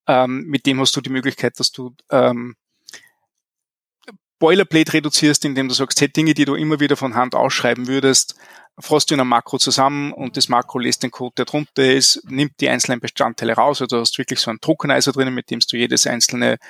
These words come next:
ähm, Element vom folgenden Syntaxblock, äh, lesen, verwenden und neu rausdrucken kannst. Und so generierst du nachher,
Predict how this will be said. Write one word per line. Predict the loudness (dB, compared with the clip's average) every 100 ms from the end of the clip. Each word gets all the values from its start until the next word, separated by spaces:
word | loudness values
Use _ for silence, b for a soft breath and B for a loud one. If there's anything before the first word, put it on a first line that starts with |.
| B B B -2
ähm, | -2 2
Element | 2 4 2 0 -6 -6
vom | -8 -2 -2 -2 -2
folgenden | 0 0 -2 -8 -2
Syntaxblock, | 0 2 0 -2 -2 -4 _ _ -20 -14 -2
äh, | -2 2
lesen, | 2 2 0 -6 -10 -12
verwenden | -6 -2 -2 -2 -6
und | -6 2
neu | 4 4
rausdrucken | 2 2 0 -6 -8 -4
kannst. | -4 -2 -4 -6 B B B B
Und | -4
so | -2
generierst | 0 2 4 2 0
du | 2
nachher, | 2 4 2